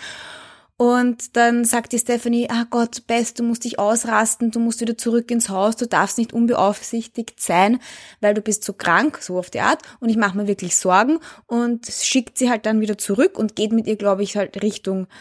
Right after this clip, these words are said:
ähm, Richtung Haus.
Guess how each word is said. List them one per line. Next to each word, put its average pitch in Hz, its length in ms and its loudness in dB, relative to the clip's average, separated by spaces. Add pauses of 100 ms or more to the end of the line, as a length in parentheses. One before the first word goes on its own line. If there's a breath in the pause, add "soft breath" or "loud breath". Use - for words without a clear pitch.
(260 loud breath)
ähm, 185 380 -6 (1000)
Richtung 196 520 -2 (320)
Haus. 208 480 2